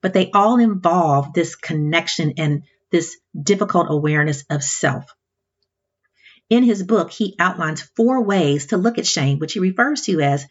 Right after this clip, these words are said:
shame paradigms, or these typical situations where we are likely to feel shame emotions. So I want to kind of cover those really quickly. The first one is unrequited love.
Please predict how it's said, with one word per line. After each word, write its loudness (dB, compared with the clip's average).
shame -2
paradigms, 0
or 4
these -2
typical -2
situations -2
where -2
we -2
are 0
likely -4
to -4
feel -2
shame -2
emotions. -4
So 0
I 4
want 2
to -10
kind 0
of -4
cover -2
those -2
really -4
quickly. -6
The -6
first -2
one -4
is -2
unrequited 0
love. -6